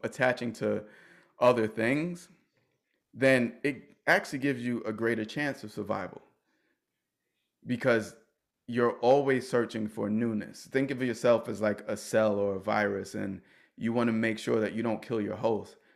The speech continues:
by continuing to just attach to things that just are the same things. You, you want to attach to all different types of, of cells and be attracted to those particular things. You don't have to be so attracted that you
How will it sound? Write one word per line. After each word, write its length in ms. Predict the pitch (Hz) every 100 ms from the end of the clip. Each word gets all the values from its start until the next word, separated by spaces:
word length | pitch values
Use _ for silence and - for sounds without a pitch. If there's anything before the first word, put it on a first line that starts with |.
| _
by 100 | 107
continuing 600 | 104 95 - 120 113 104
to 80 | 101
just 260 | 98 107 -
attach 440 | 107 - 113 - -
to 80 |
things 380 | 104 113 104 104
that 260 | 104 104 - - _
just 260 | 107 117 -
are 240 | - 110 104
the 80 | 101
same 320 | 104 104 95
things. 380 | 127 117 - _ _ _
You, 260 | 107 107 98
you 200 | 110 107
want 240 | 113 127
to 60 | 113
attach 420 | 104 117 107 -
to 100 | 110
all 220 | 110 107
different 480 | 104 113 113 107 110
types 340 | 120 117 -
of, 300 | - 110 101 - - _ _
of 160 | 110 -
cells 540 | 120 110 104 104 - _ _ _
and 360 | 117 110 107
be 220 | 123 135 123
attracted 500 | - 120 110 113 -
to 80 |
those 180 | 110 107
particular 460 | 104 104 104 107 104
things. 380 | 104 110 98 104
You 100 | 123
don't 120 | 131
have 120 | 123
to 80 | 123
be 300 | 120 117 107 - _
so 260 | - 127
attracted 460 | 113 - 117 117 107
that 220 | 113 107
you 140 | 113